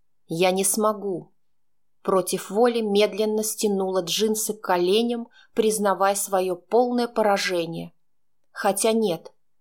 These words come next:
полное поражение будет тогда, когда придётся именно лечь в кровать. Я даже думать об этом не хотела.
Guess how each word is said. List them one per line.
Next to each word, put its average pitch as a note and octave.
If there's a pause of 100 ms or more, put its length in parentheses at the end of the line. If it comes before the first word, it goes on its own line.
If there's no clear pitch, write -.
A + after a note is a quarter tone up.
(240)
полное G#3+
поражение G#3
будет G#3
тогда, G#3 (300)
когда F#3+
придётся G#3
именно B3+
лечь G3
в -
кровать. F#3 (500)
Я G3+
даже F#3+
думать A3+
об F#3
этом F3+
не F3+
хотела. F3+